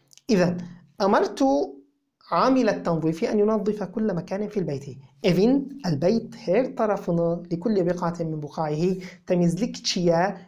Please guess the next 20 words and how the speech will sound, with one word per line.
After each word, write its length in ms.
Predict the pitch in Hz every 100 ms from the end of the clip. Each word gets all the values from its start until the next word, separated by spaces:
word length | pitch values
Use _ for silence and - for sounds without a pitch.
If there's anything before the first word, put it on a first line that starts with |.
| _
للمنظف, 720 | 165 214 262 214 185 165 160 196
لعامل 400 | 170 151 175 170
التنظيف, 480 | 175 156 147 151 196 233 - - _ -
temizle 880 | 185 226 208 165 180 233 330 - - _ _ _ _ _ _ _ _ -
تنظيف. 500 | 165 147 139 - - -
الآن 200 | 233 247
تمييز 300 | 240 214 226
لا 200 | 233 -
ديم 420 | 180 156 240 226
نظفته، 560 | 180 170 196 - 131 -
لكن 200 | 165 165
الآن 200 | 165 196
أريد، 240 | 208 196 202 220 -
أمرته 440 | 175 220 226 180 190
أن 100 | 147
ينظف، 420 | 139 135 143 - _
أريد 140 | 170 170
أن 80 | 175
أقول 340 | 175 185 165
جعلته 400 | 175 165 214 175